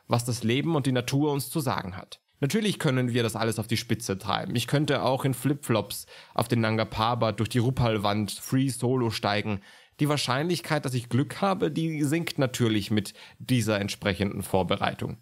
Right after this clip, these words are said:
Aber darauf möchte ich gar nicht hinaus. Ich möchte lediglich darauf hinaus, dass wir Menschen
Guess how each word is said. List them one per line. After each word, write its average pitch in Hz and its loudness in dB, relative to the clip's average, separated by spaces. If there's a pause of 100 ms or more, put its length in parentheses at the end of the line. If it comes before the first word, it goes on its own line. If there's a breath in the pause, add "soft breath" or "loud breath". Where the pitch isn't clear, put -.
(120)
Aber 151 2
darauf 160 2
möchte 151 2
ich 135 2
gar 135 4
nicht 131 0
hinaus. - 0 (120)
Ich 123 -2
möchte 175 4
lediglich 190 2
darauf 156 0
hinaus, 139 2
dass - -4
wir 147 2
Menschen 160 0